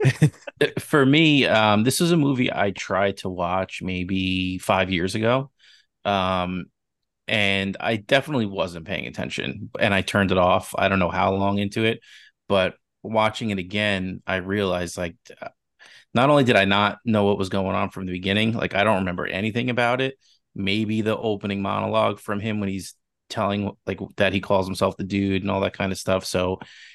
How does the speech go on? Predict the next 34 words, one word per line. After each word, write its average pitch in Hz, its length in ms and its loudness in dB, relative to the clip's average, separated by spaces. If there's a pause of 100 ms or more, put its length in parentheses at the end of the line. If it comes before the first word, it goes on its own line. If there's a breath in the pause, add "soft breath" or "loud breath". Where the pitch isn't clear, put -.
(400 loud breath)
to - 140 2
me, 127 200 6
it 113 100 0
still 117 160 2
felt 107 240 0
like 104 160 -4
a 92 40 -6
fresh - 360 -2
watch. 98 560 -4 (420 soft breath)
Um, 95 640 -2 (800)
I 151 100 6
don't 214 120 0
have 220 160 0
too - 200 -6
many 151 200 -2
people 139 320 -6
in 131 60 -2
my 117 100 0
life 107 240 -2
that, 104 180 -2
like, 98 200 -4
swear 98 340 -4
by 107 200 0
this 120 200 -6
movie. 123 300 -4
Definitely - 300 -2
people 110 280 -6
that 101 80 0
have 90 80 -4
watched 95 340 -4
it 95 100 -6
and 95 80 -8
enjoyed 92 400 0
it. 123 180 0